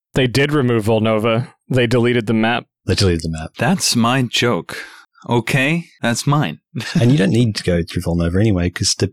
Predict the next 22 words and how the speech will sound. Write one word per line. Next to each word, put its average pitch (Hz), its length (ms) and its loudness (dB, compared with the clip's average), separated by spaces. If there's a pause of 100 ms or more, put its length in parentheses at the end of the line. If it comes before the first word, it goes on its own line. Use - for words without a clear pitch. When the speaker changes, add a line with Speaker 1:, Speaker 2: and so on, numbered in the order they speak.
Speaker 2:
bridge 110 460 0
is 117 140 -4
invalid 104 440 2
because - 300 -2
they 107 120 2
froze 110 400 -2
the - 100 -2
water. 120 300 0 (160)
This 147 160 2
is 156 80 0
something 110 160 0
we 104 60 2
can 98 120 0
do 101 140 2
now 90 140 2
with 90 120 -2
the 85 60 0
new 104 180 4
map, 85 220 -2
right? 78 220 -8
Don't 110 260 0
waste 98 520 0